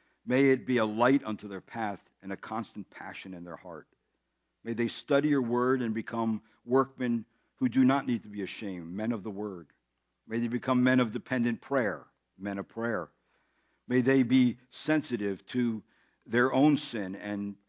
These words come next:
practice to confess it and put it to death. Enable them, Lord, to fulfill their duties under the watchful eye of their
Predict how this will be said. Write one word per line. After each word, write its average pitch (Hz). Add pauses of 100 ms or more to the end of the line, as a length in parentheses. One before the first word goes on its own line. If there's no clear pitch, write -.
(120)
practice 123
to -
confess 127
it 98
and 92
put 104
it 87
to 98
death. 87 (720)
Enable 143
them, 127
Lord, 123
to -
fulfill 123
their 120
duties 113
under 107 (260)
the 117
watchful 120
eye 104
of 98
their 101